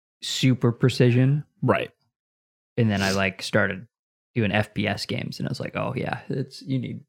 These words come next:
Speaker 1: a lot of control."
Speaker 2: Are you playing any F P S games right now?
Speaker 1: I've been playing, uh, Zombies on P C.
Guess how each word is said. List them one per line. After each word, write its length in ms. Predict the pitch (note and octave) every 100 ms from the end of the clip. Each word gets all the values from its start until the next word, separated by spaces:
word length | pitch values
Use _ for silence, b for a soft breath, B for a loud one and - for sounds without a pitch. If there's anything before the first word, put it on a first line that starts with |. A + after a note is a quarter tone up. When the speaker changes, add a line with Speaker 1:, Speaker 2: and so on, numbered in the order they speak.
| -
Speaker 1:
a 60 | B2
lot 300 | A#2+ A2+ A2+
of 120 | -
control." 500 | A2 - - B2+ - -
Speaker 2:
Are 60 |
you 60 | D3+
playing 200 | E3 F3
any 160 | F#3 D#3+
F 100 | D#3+
P 80 | E3
S 100 | D#3
games 220 | D3+ D#3+
right 80 | C3+
now? 200 | B2 F#3+ - _ _ _
Speaker 1:
I've 160 | A#2 A#2+
been 160 | D3
playing, 800 | C3 C#3 C3 C3 B2+ B2+ B2 A#2
uh, 680 | - A#2 A2+ A2+ A2+ A2 A2 A2
Zombies 680 | A2 C3 D#3 - - - _ _ _ -
on 120 | A2+
P 120 | G#2
C. 260 | B2 - C3